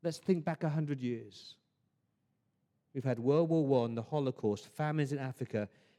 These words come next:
killing fields of Cambodia, genocide of Rwanda, nine eleven, tsunamis, earthquakes, murder, rape, terrorism, flooding, cancer, aids, Ebola,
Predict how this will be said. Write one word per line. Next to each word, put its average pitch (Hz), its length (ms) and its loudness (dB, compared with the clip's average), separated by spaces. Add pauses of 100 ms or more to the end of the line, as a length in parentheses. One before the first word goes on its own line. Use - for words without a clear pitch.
(180)
killing 151 300 4
fields 135 220 2
of 127 100 -6
Cambodia, 120 580 2
genocide 131 720 0
of 117 80 -2
Rwanda, 120 560 2 (300)
nine 131 300 0
eleven, 120 360 2
tsunamis, 139 720 0 (100)
earthquakes, 123 580 -2
murder, 143 520 2 (320)
rape, 123 480 0
terrorism, 135 560 0
flooding, 123 520 -2
cancer, 143 540 -8 (100)
aids, 113 360 -2
Ebola, 135 500 0